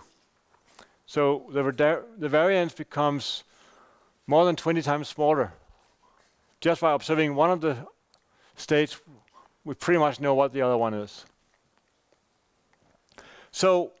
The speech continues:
the highlights from today, just to say the covariance calculation rule, the variance separation theorem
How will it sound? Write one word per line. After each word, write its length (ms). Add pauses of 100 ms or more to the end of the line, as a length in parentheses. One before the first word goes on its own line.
(260)
the 80
highlights 440
from 200
today, 460 (2500)
just 380
to 100
say 400 (120)
the 140
covariance 720 (100)
calculation 540
rule, 340 (2500)
the 100
variance 580
separation 560
theorem 520